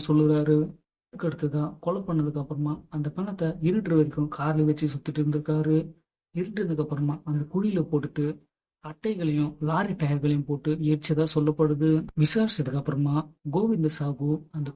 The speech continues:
குழி தோண்டனவன், அந்த கார் டிரைவர் அப்படின்னு மூணு பேரு அரெஸ்ட் பண்ணப்படுது. இந்த கேஸ் நடந்துருக்கும் போதே கோவிந்த சாகு என்ன பண்றாங்கன்னா, தன்னோட பெயிலுக்காக கோர்ட்ல அப்பீல் பண்றான். ஆனா அந்த பெயில கோர்ட் ரிஜெக்ட் பண்ணிடுறாங்க.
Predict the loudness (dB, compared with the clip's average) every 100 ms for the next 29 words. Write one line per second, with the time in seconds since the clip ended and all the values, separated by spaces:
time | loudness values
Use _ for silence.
0 | _ 2 2 4 2 2 -2 -2 -4 -4
1 | -4 -4 -6 -6 -2 0 2 0 -2 -6
2 | -4 -2 0 0 0 0 0 2 2 0
3 | -2 -2 0 0 2 0 4 4 4 0
4 | _ _ _ _ _ _ _ _ _ -4
5 | -2 -4 -4 -4 0 0 0 0 -2 -2
6 | 0 0 0 -2 2 4 4 0 0 0
7 | 0 0 -2 -2 -4 -4 -4 -4 -6 -6
8 | -4 -6 -2 0 0 -2 0 0 -2 -4
9 | -2 0 2 0 -2 0 0 0 0 -2
10 | 0 0 -2 _ _ _ _ -4 -2 -4
11 | -6 -4 -4 -2 -2 -2 0 -2 -2 -6
12 | -4 -2 -2 -4 -2 -4 -4 -4 -4 -4
13 | -2 -2 -2 -4